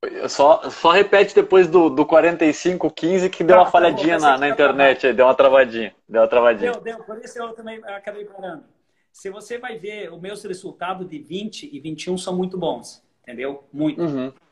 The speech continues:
Speaker 2: Tanto
Speaker 1: Sim,
Speaker 2: é que
Speaker 1: muito bons.
Speaker 2: eu, eu venci a meia de Buenos Aires, tudo,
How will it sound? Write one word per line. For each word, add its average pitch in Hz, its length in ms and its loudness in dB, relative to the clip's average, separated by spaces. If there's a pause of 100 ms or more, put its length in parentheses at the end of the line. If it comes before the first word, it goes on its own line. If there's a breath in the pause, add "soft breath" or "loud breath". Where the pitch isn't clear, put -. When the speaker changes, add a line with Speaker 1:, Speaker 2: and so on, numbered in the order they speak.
(120)
Speaker 2:
Tanto 151 140 -6
Speaker 1:
Sim, 147 100 2
Speaker 2:
é 131 180 2
que 156 220 -10
Speaker 1:
muito 110 160 -10
bons. 104 240 0 (320)
Speaker 2:
eu, 180 220 0
eu 180 120 -2
venci 190 600 -2
a 170 200 -4
meia 190 220 -8
de 185 80 -8
Buenos 180 320 -14
Aires, 165 380 -10
tudo, 175 260 -12